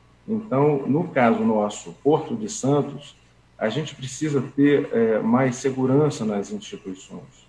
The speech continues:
A gente tem que ter instituições mais sólidas, que a gente tenha o conforto, que vão tá aí pro, pro longo prazo e vão honrar o que for acordado. Em nome da Eldorado,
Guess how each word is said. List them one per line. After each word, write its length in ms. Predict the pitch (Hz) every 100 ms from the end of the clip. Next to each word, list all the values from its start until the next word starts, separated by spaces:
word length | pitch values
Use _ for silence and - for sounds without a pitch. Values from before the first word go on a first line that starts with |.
| _ -
A 60 |
gente 180 | 113 117
tem 120 | 135
que 100 | 135
ter 360 | 127 117 104 - -
instituições 880 | 117 117 117 104 - 120 127 120 120
mais 460 | 110 110 107 101 98
sólidas, 800 | - - 110 123 147 180 - - _ _ _ _ _ _
que 100 | 117
a 60 | 113
gente 240 | 131 135
tenha 260 | 127 113 110
o 160 | 147
conforto, 680 | 151 120 - 135 160 - - - _
que 200 | - 165
vão 220 | 185 175 180
tá 100 | 156
aí 240 | 127 151
pro, 340 | 151 156 151
pro 140 | 151 143
longo 220 | 143 127
prazo 400 | - 117 139 151
e 40 | 143
vão 200 | 156 127
honrar 240 | 120 139
o 80 | 139
que 80 | 143
for 120 | 147 143
acordado. 520 | 160 143 117 104 95 - _ _ _ _ -
Em 120 | 139
nome 340 | 143 151 139
da 80 | 123
Eldorado, 580 | 120 107 104 117 123